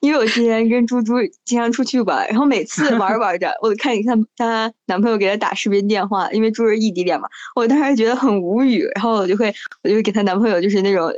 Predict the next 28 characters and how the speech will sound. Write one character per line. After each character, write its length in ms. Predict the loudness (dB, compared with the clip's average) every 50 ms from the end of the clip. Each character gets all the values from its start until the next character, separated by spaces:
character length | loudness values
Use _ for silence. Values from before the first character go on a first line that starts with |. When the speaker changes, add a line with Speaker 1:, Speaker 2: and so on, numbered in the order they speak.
| -4 -4 -2
Speaker 1:
装 160 | 0 0 2
作 100 | 2 2
很 120 | 0 0
生 200 | 0 0 0 0
气 120 | 0 0 0
样 200 | 0 -2 -2 -2
子， 120 | -2 -2
我 100 | -2 -2
说， 240 | -2 -2 -2 -2 -4 -8
<laughs> 80 | -18 _ -4
“猪 200 | -2 -2 0 0
猪 160 | 0 0 0
现 140 | 0 0 0
在 120 | 0 -2
跟 120 | -2 -2 -2
我 100 | -2 -2
在 220 | -2 -2 0 0
一 100 | -2 -4
起 300 | -6 -8 -8 -6 -6 -4
呢， 200 | -2 -2 -2 -2
不 80 | -2 0
要 120 | 0 0
给 100 | 0 -2
他 80 | -2 -4
打 240 | -4 -4 -4 -6 -6 -4
过 220 | -2 -2 -2 0
来 240 | 0 -2 -2 -2 -2
了。” 80 | -2